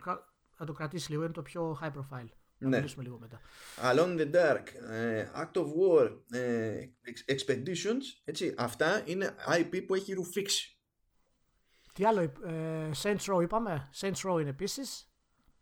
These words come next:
Speaker 2: Αυτό,
Speaker 1: Ε,
Speaker 2: αυτό δεν, δεν το έχω αναφέρει εδώ,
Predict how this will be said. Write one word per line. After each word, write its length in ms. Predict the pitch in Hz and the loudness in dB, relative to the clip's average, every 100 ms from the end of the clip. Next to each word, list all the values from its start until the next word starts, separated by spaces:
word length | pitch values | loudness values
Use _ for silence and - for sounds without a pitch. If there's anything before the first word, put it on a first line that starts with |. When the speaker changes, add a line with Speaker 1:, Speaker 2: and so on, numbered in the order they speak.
| _ _ - | _ _ 0
Speaker 2:
Αυτό, 520 | 131 - 143 156 180 | 0 4 6 6 4
Speaker 1:
Ε, 140 | - - | -4 -4
Speaker 2:
αυτό 200 | 98 165 | 2 4
δεν, 120 | 170 | 4
δεν 200 | 147 151 | 2 2
το 60 | 165 | 4
έχω 100 | 170 | 4
αναφέρει 400 | 160 139 139 131 | 2 6 8 8
εδώ, 500 | 123 127 117 - | 6 4 4 2